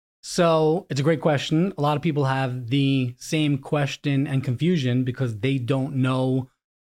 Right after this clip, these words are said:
how banks work, how brokers work, how lenders work. So happy to answer the question. It's basically when you get financing for anything, the bank will either make their money upfront or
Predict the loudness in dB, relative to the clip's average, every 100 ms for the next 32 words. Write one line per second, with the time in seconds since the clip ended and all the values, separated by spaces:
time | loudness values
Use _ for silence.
0 | _ -10 -4 0 0 0 0 -2 -2 -2
1 | -2 0 -2 -2 -2 -4 -2 0 0 0
2 | -2 -4 -8 _ _ _ -2 0 0 -2
3 | -8 _ -2 0 2 0 0 -2 -2 -4
4 | -6 -8 -2 -2 -2 -2 0 0 -2 -8
5 | -6 0 2 2 2 2 2 2 -2 -8
6 | _ _ _ _ _ _ -4 -4 -2 0
7 | 0 0 -4 -4 -4 -4 _ _ _ _
8 | _ _ -2 0 2 0 -4 -4 -4 _
9 | -6 -4 0 0 0 0 -2 0 0 2
10 | 2 2 -2 _ _ _ _ -4 -2 0
11 | 0 2 2 0 -2 -6 -2 2 2 0
12 | -12 _ _ _ 4 6 6 4 0